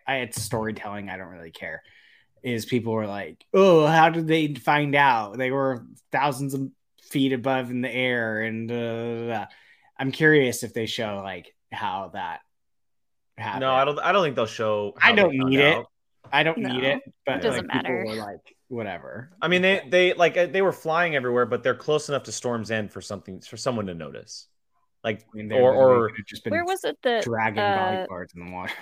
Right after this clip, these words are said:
Speaker 3: what's her, what's her aunt's name? The other
Speaker 2: Rhaenys?
Speaker 3: one, Rhaenys. Did,
Speaker 2: Mm-hmm.
Speaker 3: was she too far
Speaker 1: She
Speaker 3: off
Speaker 1: w-,
Speaker 3: from there?
Speaker 1: she went
Speaker 3: Or
Speaker 1: to a
Speaker 3: she went
Speaker 1: different
Speaker 3: off?
Speaker 1: place.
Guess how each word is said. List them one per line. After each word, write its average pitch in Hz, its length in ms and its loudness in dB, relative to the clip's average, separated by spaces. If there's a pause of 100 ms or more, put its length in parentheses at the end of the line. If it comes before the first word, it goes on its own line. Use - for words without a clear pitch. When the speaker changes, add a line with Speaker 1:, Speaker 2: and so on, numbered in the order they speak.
(520)
Speaker 3:
what's 262 320 -4
her, 233 400 -4 (260)
what's - 260 -14
her - 160 -12 (420)
aunt's - 480 -12
name? 214 540 -10 (480)
The 240 100 4
other 247 220 4
Speaker 2:
Rhaenys? - 20 2
Speaker 3:
one, 202 220 -2 (400)
Rhaenys. 202 460 -4
Did, 240 160 -2 (320)
Speaker 2:
Mm-hmm. 185 240 -10
Speaker 3:
was 233 180 0
she 311 380 -2 (160)
too 262 240 -6
far 240 300 0
Speaker 1:
She 185 40 4
Speaker 3:
off 185 60 6
Speaker 1:
w-, 233 180 6
Speaker 3:
from 254 180 -2
there? 254 360 -4 (260)
Speaker 1:
she - 220 -2
went 139 180 0
Speaker 3:
Or 107 40 -4
Speaker 1:
to 117 80 -2
a - 40 2
Speaker 3:
she - 60 -2
went 233 140 0
Speaker 1:
different 180 180 -2
Speaker 3:
off? 87 80 -8
Speaker 1:
place. 98 540 -8